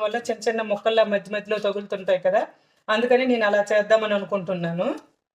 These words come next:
ఇలానే ఈ కాఫీ మేకర్తో మొత్తాన్ని అయితే స్మాష్ చేసుకున్నాను. ఇప్పుడు వీటిని కూడా వేస్ట్గా పడేయకుండా వీటితోనే టూటీ ఫ్రూటీని అయితే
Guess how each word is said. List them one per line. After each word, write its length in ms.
ఇలానే 360
ఈ 20
కాఫీ 220
మేకర్తో 380
మొత్తాన్ని 400
అయితే 220
స్మాష్ 360
చేసుకున్నాను. 580
ఇప్పుడు 260
వీటిని 320
కూడా 200
వేస్ట్గా 460
పడేయకుండా 460
వీటితోనే 460
టూటీ 320
ఫ్రూటీని 380
అయితే 180